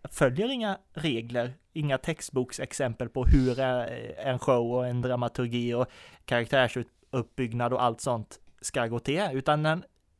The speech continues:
sopar banan med allt vad logik heter i den bemärkelsen och ger oss någonting helt annat. Och jag tror att det är det som är så jävla spännande.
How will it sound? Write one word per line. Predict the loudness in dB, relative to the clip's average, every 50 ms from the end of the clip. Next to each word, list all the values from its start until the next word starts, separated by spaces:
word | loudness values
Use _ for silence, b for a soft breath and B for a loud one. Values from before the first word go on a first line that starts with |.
| _ _
sopar | -14 -6 -4 -4 -4 -2 -4 -4 -2
banan | 0 2 4 4 4 4 4 2 0
med | 0 2 0
allt | 0 0 0 -4 -14 -20 -16 -14
vad | -4 0 2 4 4 2 2 0 -2
logik | -2 -2 -2 -2 -4 -6 -6 -6 -4 -2
heter | -2 -2 -2 -4 -6
i | -4 -2
den | -2 -2 -2 -2
bemärkelsen | -2 -2 -2 -2 -4 -6 -8 -8 -6 -6 -6 B B B B B B B B
och | -2 0 0 0 -2 -6 -14 -18 _ _ _ _ _ _
ger | -4 0 0 2 2 0
oss | -2 -4 -4
någonting | -4 -4 -2 -4 -6 -4
helt | -4 -4 -4 -4 -4 -4
annat. | -4 -2 -4 -4 -6 -8 -14 -20 _ _ -10
Och | -8 -6
jag | -6 -6
tror | -6 -8
att | -6 -6
det | -6 -6
är |
det | -4 -4 -6 -6
som | -6 -8 -8 -8
är | -8 -8
så | -10 -10 -8 -8
jävla | -6 -6 -6 -6 -8 -8 -8 -6 -8 -10
spännande. | -6 -6 -4 -4 -4 -4 -6 -4 -6 -6